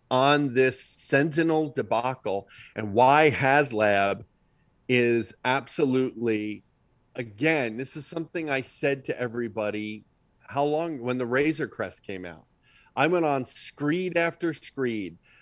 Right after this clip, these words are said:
Uh, I wrote about it. I spoke about it on this program. I spoke about it on other programs. I, I, I, I've tweeted about it. I think, um, I've done all of these things to try to bring to the attention the fact that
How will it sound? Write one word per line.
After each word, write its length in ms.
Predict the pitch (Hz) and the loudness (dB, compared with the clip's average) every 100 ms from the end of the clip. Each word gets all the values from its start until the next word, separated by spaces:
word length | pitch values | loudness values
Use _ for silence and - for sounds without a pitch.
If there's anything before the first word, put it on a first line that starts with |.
| _ _ - | _ _ -4
Uh, 420 | 113 110 110 107 - | 0 2 0 -2 -2
I 120 | 123 | -2
wrote 420 | 120 135 170 175 | 2 4 4 4
about 380 | 160 160 160 160 | 0 0 0 0
it. 180 | 165 - | -4 -4
I 80 | 123 | -4
spoke 480 | 117 - 147 151 156 | -6 -4 0 0 0
about 240 | 143 143 | -2 0
it 80 | 139 | 0
on 180 | 113 117 | -2 -4
this 160 | 160 - | -6 -8
program. 600 | 170 165 156 165 165 127 | -6 -4 -2 -4 -4 -4
I 100 | 104 | -8
spoke 400 | - 135 123 131 | -8 -6 -4 -4
about 320 | 123 120 120 | 0 0 0
it 60 | |
on 200 | 107 98 | -4 -4
other 240 | 113 170 180 | -4 -4 -4
programs. 800 | 160 156 151 143 143 143 135 - _ _ - | -4 -4 -2 -2 -2 -4 -6 -12 _ _ -6
I, 300 | 117 117 117 - | -2 0 0 -2
I, 260 | 113 110 - | -2 -2 -4
I, 180 | 107 104 104 | -6 -6 -6
I've 260 | 107 98 - | -8 -8 -14
tweeted 600 | - 185 196 190 180 156 | -8 -6 -2 0 0 -2
about 320 | 156 180 175 | -2 -2 -2
it. 160 | 175 - | -4 -8
I 80 | 131 | -10
think, 400 | - 180 165 _ 127 | -6 -6 -6 _ -4
um, 220 | 131 123 131 | -4 -4 -4
I've 280 | 135 107 | -6 -6
done 260 | 139 151 165 | -4 -2 -2
all 280 | 127 143 147 | -4 -2 -4
of 100 | 127 | -4
these 260 | 135 123 | -8 -10
things 420 | - 143 135 123 - | -10 -8 -8 -8 -10
to 140 | 117 | -10
try 360 | - 127 135 147 | -10 -6 -4 -4
to 80 | |
bring 380 | 117 110 120 131 | -6 -6 -6 -8
to 120 | - 131 | -12 -10
the 160 | 131 | -8
attention 520 | 127 - 107 - 113 | -8 -8 -10 -8 -10
the 80 | 104 | -10
fact 400 | - 101 101 - | -6 -6 -4 -4
that 240 | 101 101 | -4 -4